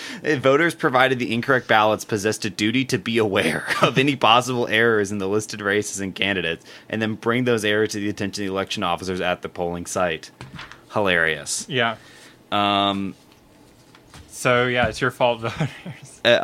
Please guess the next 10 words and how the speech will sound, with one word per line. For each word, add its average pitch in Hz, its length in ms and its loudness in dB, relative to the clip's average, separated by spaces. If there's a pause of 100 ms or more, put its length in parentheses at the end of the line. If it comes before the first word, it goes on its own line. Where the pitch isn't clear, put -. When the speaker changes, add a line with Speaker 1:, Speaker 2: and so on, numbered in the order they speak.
Speaker 1:
a 107 40 2
perfect - 540 -2
system, 139 760 -2 (180)
perfect - 380 -2
political 131 460 -2
system, 101 640 0 (100)
absolutely 117 680 2
nothing, 101 720 -2
nothing 101 440 -2
funny. 85 480 -4